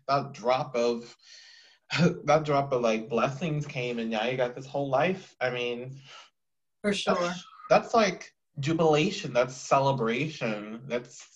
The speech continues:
Speaker 1: that's, <laughs> that's, like, it's, like, huge.
Speaker 2: <laughs>
Speaker 1: Like,
Speaker 2: Thank you.
Speaker 1: like, like, coming from all that, and now you got all this going on. It's like, wow.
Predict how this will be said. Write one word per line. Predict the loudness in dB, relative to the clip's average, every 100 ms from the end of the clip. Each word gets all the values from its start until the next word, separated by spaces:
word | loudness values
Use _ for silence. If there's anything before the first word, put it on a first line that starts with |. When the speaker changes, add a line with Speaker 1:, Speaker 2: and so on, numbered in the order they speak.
| -10
Speaker 1:
that's, | -10 -10 -20 -16
<laughs> | 0
that's, | 2 2 0 4
like, | 4 4 0
it's, | -10 -16 _ _ _ _ _
like, | -2 0
huge. | -2 2
Speaker 2:
<laughs> | 4 4 2
Speaker 1:
Like, | 2 2 2 0 -6 -14 -20 _ -12
Speaker 2:
Thank | -4 -4 -4
you. | -6 -6 -8 _ -18 -18 _ _ _ _ _ _ _ _ _ _ _ _ _ _
Speaker 1:
like, | -4 -4 -4
like, | -4 -4
coming | -2 -2 -2
from | -2
all | 0 2
that, | 4 4 4
and | 0 -2
now | -2 -2
you | 0
got | 0
all | 0 -2
this | -6 -6
going | -10 -10
on. | -12
It's | -14
like, | -16 -18
wow. | -14 -10 -8 -8 -12 -18